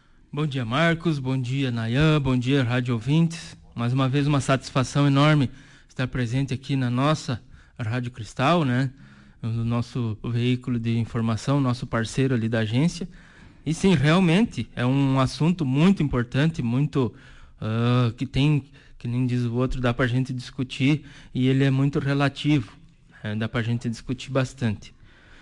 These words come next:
Então, em Soledade agora, com certeza,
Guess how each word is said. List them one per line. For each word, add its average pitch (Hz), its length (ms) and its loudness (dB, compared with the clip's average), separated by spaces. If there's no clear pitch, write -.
Então, 135 400 4
em 160 40 6
Soledade 151 680 2
agora, 135 600 0
com 160 200 -2
certeza, 147 720 2